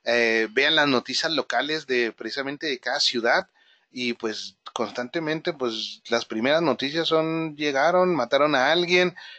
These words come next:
¿Por qué? Porque no tenían ni siquiera un mínimo de seguridad. Pues bueno, tampoco estoy mencionando que esto va a detener un arma o algo así, pero pues bueno, por lo menos ya estamos poniendo un obstáculo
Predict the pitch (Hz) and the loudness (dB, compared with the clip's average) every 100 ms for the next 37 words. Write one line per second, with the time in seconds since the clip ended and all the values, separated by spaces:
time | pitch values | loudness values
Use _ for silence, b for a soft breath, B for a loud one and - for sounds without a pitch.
0 | B - 120 - 196 190 135 - 131 120 | B -4 -2 0 -2 0 -4 0 0 2
1 | 135 131 151 170 156 127 120 143 170 165 | 2 0 0 2 2 0 -2 0 2 4
2 | 175 175 170 160 - 127 127 143 214 220 | 4 4 4 2 2 0 0 2 2 0
3 | B B B - 123 202 196 b b _ | B B B -8 0 0 0 b b _
4 | _ - 131 151 - 185 185 - 131 - | _ -4 -2 0 2 4 4 0 -4 0
5 | 143 151 175 160 127 147 165 151 135 175 | 0 0 -2 0 -2 -2 -4 -6 -6 0
6 | 156 170 165 131 147 165 156 160 175 170 | 2 2 -2 -4 -2 0 0 -2 -2 0
7 | 147 156 165 160 202 190 156 127 123 120 | 0 -2 -4 -4 -6 -6 -6 -6 -8 -6
8 | 170 214 175 127 120 131 165 160 156 170 | -4 -4 -6 -6 -4 -4 -4 -4 -4 -2
9 | 165 160 127 131 156 165 165 - 143 160 | -2 -4 -2 -2 0 0 0 0 2 2
10 | - 165 170 | 2 2 2